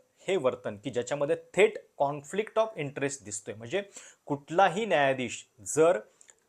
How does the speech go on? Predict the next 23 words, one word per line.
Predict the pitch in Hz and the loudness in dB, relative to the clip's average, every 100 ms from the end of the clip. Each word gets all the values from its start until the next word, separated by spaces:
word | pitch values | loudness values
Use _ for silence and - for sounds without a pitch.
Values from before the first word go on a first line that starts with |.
| - | 6
त्याच्यासमोर | 139 165 190 202 - - 151 139 | 6 6 4 2 -4 -2 0 2
एखादी | 127 147 156 | 2 2 0
केस | 151 170 170 | -2 -2 0
आली | 139 135 | 0 0
की | 160 | -4
ज्याच्यामध्ये | 127 127 147 147 151 190 - - _ | -4 -2 -2 0 -2 -2 -8 -20 _
समोरच्या | - 127 135 151 185 | -6 -2 -2 0 0
व्यक्तीचा | 143 139 - 143 180 | 0 -4 -8 -6 -4
आणि | 147 | -4
त्याचा | 156 135 151 | 0 0 0
काहीतरी | 147 143 147 156 - | -4 -4 -4 -6 -6
एक | 160 - | -8 -10
हितसंबंध | 131 165 185 180 233 220 | -8 -6 -4 -2 0 0
दिसतोय, | 139 - - 107 - _ _ _ - | 0 -4 -8 -10 -12 _ _ _ -6
तर | 139 | -4
त्याच्यामध्ये | 123 113 127 123 127 156 107 | -4 -4 -4 -4 -6 -8 -10
"not | 107 131 196 - 123 120 | -4 0 0 -2 -8 -8
before | 127 156 143 123 | -4 -2 -2 -4
me", | 120 | -8
म्हणजे | 107 110 | -10 -8
"माझ्यासमोर | 143 117 101 156 - 143 139 | -4 -4 -2 -2 -2 -4 -4
ही | 135 | -6
केस | 143 135 143 - | -8 -4 -4 -6